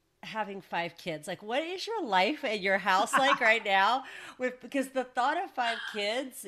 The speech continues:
Speaker 1: is a lot for me. <laughs>
Speaker 2: Can you, I mean, can you hear the background?
Speaker 1: <laughs>
Speaker 2: Because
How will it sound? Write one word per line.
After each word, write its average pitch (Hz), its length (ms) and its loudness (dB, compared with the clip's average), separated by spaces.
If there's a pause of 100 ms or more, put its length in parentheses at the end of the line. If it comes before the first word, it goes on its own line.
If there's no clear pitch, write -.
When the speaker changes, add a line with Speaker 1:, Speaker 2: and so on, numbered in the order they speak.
Speaker 1:
is 190 340 -6
a 185 80 -6
lot 160 380 -4
for 170 120 -10
me. 147 400 -10
<laughs> 320 60 6 (840)
Speaker 2:
Can 262 120 2
you, 262 180 6
I 247 140 6
mean, 254 240 6
can 262 120 6
you 226 120 6
hear 220 200 6
the 262 120 2
background? 302 960 4
Speaker 1:
<laughs> - 0 -
Speaker 2:
Because 277 840 6